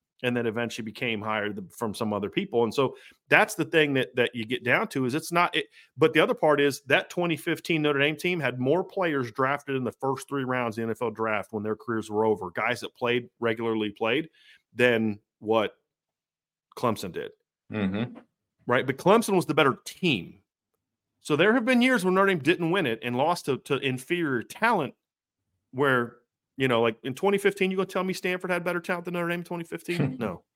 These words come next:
Speaker 1: No, they didn't. No, they didn't. The only team that Notre Dame played that year that top to bottom had better players than they had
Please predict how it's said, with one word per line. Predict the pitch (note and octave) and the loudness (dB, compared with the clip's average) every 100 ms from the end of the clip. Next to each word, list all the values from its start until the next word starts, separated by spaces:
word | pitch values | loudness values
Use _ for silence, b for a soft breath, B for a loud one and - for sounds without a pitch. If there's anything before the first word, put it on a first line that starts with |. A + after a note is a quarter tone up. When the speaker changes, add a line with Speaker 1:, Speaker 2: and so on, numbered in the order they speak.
| - | -4
Speaker 1:
No, | C#3+ | 0
they | |
didn't. | G#2+ A2+ A2 _ _ _ _ _ _ _ _ _ | 0 0 -4 _ _ _ _ _ _ _ _ _
No, | C#3 | 0
they | C3 | 2
didn't. | A2 A2+ A2+ - | 2 0 -4 -2
The | C3+ | 2
only | G#3+ | 4
team | A3+ A#3+ | 2 2
that | F#3+ | 4
Notre | E3 F3 | 4 4
Dame | E3+ | 0
played | E3 D3+ | 0 0
that | A#2+ F#2 | 0 -4
year | F#2 C#2+ _ - | -8 -14 _ -6
that | B2 | -4
top | - D#3+ F3+ | 0 0 2
to | A3 | 4
bottom | G3 D3+ B2 | 6 6 4
had | B2 A#2 | 0 0
better | C#3+ E3 | 0 0
players | - D3+ C3 | 0 0 -2
than | C3 | -4
they | A#2+ | -2
had | G2+ F#2 | -2 -6